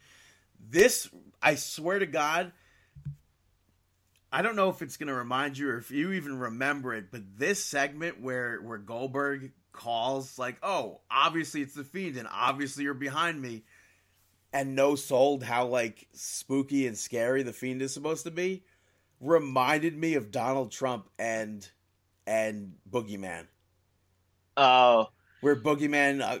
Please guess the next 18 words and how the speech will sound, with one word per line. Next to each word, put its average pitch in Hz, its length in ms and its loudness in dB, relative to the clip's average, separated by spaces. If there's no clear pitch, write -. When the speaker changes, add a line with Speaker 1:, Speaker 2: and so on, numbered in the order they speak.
Speaker 1:
"I'm - 260 -6
coming - 280 -12
to 135 100 -6
get," 143 240 -8
and 131 100 -8
he 131 60 -2
goes, 135 260 0
"Yeah, 170 280 -4
whatever. 170 520 -2
I'll 156 140 -8
take 180 240 -2
a 160 40 -4
cheeseburger," 156 800 -4
or 110 100 -6
whatever 117 340 0
he 123 100 -4
does. 131 420 6
Speaker 2:
<laughs> 170 40 4